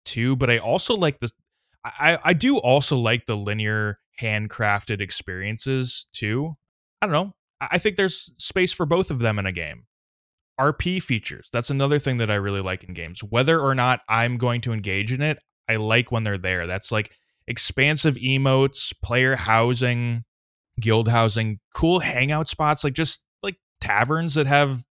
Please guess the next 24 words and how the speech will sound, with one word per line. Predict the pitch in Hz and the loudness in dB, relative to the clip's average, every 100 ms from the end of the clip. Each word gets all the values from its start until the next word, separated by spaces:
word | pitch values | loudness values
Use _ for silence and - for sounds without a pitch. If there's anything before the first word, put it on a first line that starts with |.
| _ _ _ | _ _ _
space | - - 117 139 | -8 -4 -2 0
for | - | -2
people | 131 151 143 | 0 0 0
to | |
just | 127 120 - | -4 -6 -4
sit | 120 | -2
around | 131 127 | 0 2
and | 135 117 | 0 0
hang | 110 98 | -2 0
out. | 139 160 165 - - _ _ _ _ _ | 0 0 -2 -8 -20 _ _ _ _ _
Uh, | 113 110 107 | -4 -2 0
neat | 120 175 | 0 -2
looking | 156 156 160 123 | 0 0 0 -2
non-combat | 104 107 120 127 - 110 120 139 139 139 | 0 2 2 0 -4 -2 0 2 2 0
gear, | 147 151 156 156 | -2 0 2 0
sort | - 190 190 | -2 0 2
of | 196 185 165 151 | 2 0 -4 -8
like, | 147 156 160 160 - _ _ - | -8 -8 -4 -6 -6 _ _ -6
I | 127 | -2
guess, | 151 151 | 0 -2
transmog | - 120 127 139 139 135 135 123 | -4 -2 0 0 0 2 0 -2
type | - 131 | -2 -2
stuff, | - - 131 127 - | -2 2 4 2 0
but | 143 | -2